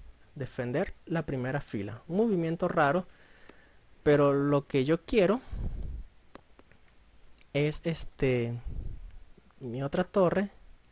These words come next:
O sea, si él avanza este peón, yo quiero capturar con este peón y quiero que este peón cuando avance, eh, tener esta torre, pues, vigilando la, la primera fila. Así que,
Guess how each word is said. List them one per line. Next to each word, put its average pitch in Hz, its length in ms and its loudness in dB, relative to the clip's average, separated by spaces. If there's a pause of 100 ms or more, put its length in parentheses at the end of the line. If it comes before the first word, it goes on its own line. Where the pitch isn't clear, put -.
(640)
O - 40 -14
sea, 151 260 0
si - 160 4
él 240 80 8
avanza 302 280 6
este 254 140 2
peón, 180 480 4
yo 170 160 0
quiero 196 220 6
capturar 160 440 4
con 165 180 2
este 170 180 0
peón 165 340 2 (180)
y 170 100 0 (140)
quiero 214 240 4
que 220 100 2
este 202 180 2
peón 208 240 4
cuando 202 240 4
avance, 190 460 2 (540)
eh, 135 140 -4
tener 143 300 2
esta 170 180 4
torre, 180 260 4
pues, 156 220 0 (160)
vigilando 147 580 2
la, 143 360 0
la 139 220 -4
primera 143 340 -2
fila. 110 380 -6 (880)
Así - 240 -8
que, 160 360 -2